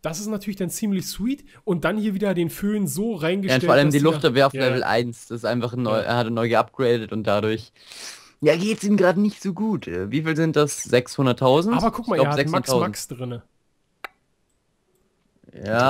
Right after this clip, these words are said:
Speaker 3: fuck,
Speaker 2: aber die
Speaker 3: das
Speaker 2: machen jetzt
Speaker 3: hätte
Speaker 2: auch
Speaker 3: ich
Speaker 2: nicht
Speaker 1: Ja, ja,
Speaker 2: alles.
Speaker 1: nein, die machen nicht den Damage. Das ist ganz klar. Nicht bei, nicht bei zehn Drachen.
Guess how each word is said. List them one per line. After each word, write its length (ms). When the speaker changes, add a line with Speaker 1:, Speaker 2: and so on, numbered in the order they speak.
Speaker 3:
fuck, 60
Speaker 2:
aber 120
die 100
Speaker 3:
das 60
Speaker 2:
machen 160
jetzt 80
Speaker 3:
hätte 80
Speaker 2:
auch 80
Speaker 3:
ich 40
Speaker 2:
nicht 80
Speaker 1:
Ja, 80
ja, 60
Speaker 2:
alles. 100
Speaker 1:
nein, 180
die 60
machen 280
nicht 200
den 200
Damage. 480
Das 160
ist 120
ganz 200
klar. 240
Nicht 220
bei, 240
nicht 180
bei 120
zehn 320
Drachen. 360